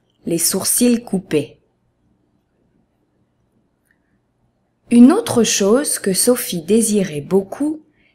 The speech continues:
c'était d'avoir des sourcils très épais.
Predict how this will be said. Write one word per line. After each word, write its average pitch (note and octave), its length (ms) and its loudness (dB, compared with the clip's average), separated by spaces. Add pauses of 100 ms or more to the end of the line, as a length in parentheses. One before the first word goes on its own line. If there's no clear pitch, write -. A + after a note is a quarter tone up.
c'était C#4 440 0
d'avoir B3 720 2
des F#3 160 0
sourcils C4+ 840 -4
très G3 400 -2
épais. - 440 -6